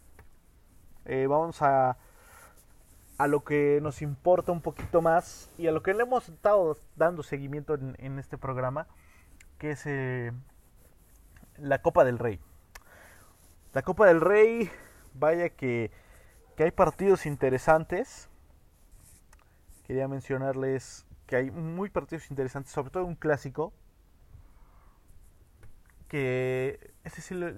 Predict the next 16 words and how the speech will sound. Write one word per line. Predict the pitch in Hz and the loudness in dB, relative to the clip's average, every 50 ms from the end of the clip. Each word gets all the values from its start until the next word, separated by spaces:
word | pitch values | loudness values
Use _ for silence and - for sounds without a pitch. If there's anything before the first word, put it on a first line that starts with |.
| - | -14
le | - - 156 147 | -16 -14 -16 -14
qui-, | - 190 - - | -14 -16 -16 -14
me | - 170 - | -16 -14 -10
quiero | - 190 180 180 | -8 -6 -4 -2
dar | 175 170 | -4 -4
el | 165 151 | -4 -8
espacio | 131 - - - 160 - - - 156 | -10 -10 -6 -6 -6 -6 -6 -8 -10
para, | 131 151 127 127 123 123 - - - - _ - - - - - - - _ _ - | -6 -6 -4 -4 -4 -6 -8 -12 -18 -20 _ -20 -20 -20 -20 -20 -20 -20 _ _ -16
mm, | 151 147 139 135 135 131 127 - - - | -14 -12 -10 -10 -10 -12 -12 -16 -20 -16
comentarlo | - 139 131 135 131 160 151 143 143 | -12 -10 -10 -6 -2 -2 -2 -2 -4
un | 131 | -6
poco. | - - 131 120 - - - - - - _ _ _ - _ _ _ _ - - - - _ _ _ _ _ _ _ _ - - - - - - - - - - - - - - - - - - - - - - - - _ - | -8 -8 -8 -10 -10 -14 -20 -20 -20 -20 _ _ _ -20 _ _ _ _ -20 -20 -20 -20 _ _ _ _ _ _ _ _ -20 -20 -20 -20 -20 -20 -20 -20 -20 -20 -20 -20 -20 -20 -20 -20 -20 -20 -20 -20 -20 -20 -20 -20 _ 4
Ah, | - 165 160 156 151 143 139 - - - - - - - - - - - - - - - - - | 6 6 8 8 6 2 -2 -8 -12 -16 -20 -20 -20 -20 -20 -20 -20 -20 -20 -20 -20 -20 -8 -2
bueno, | 143 151 151 139 123 110 - - - - - - - - - _ _ - - - | 0 2 2 2 -2 -6 -10 -12 -18 -20 -20 -20 -20 -20 -20 _ _ -20 -10 -6
vamos | - 147 160 - 156 | -6 -6 -4 0 0
a, | 143 131 127 120 117 | 2 2 2 0 -2